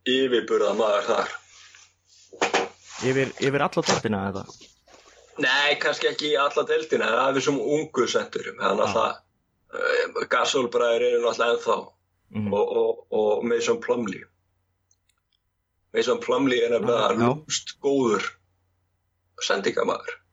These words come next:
Speaker 2: Já.
Speaker 1: Kannski hans besti, besti svona faktor í leik.
Speaker 2: Það er, það er líka annar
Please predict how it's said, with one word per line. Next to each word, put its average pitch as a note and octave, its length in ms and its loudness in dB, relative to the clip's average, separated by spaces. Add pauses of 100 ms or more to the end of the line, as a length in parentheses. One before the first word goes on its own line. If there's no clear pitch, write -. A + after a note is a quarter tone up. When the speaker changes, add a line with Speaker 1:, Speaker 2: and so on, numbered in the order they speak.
(140)
Speaker 2:
Já. F#2+ 200 -6 (960)
Speaker 1:
Kannski - 320 0
hans - 240 2
besti, - 520 0 (120)
besti - 280 -2
svona - 220 -8 (360)
faktor - 320 0
í G#3+ 80 0
leik. A#2+ 100 2
Speaker 2:
Það D3 180 -2
er, - 140 -8
það D3+ 220 0
er C#3 40 0
líka D#3 400 -2 (100)
annar G3+ 280 0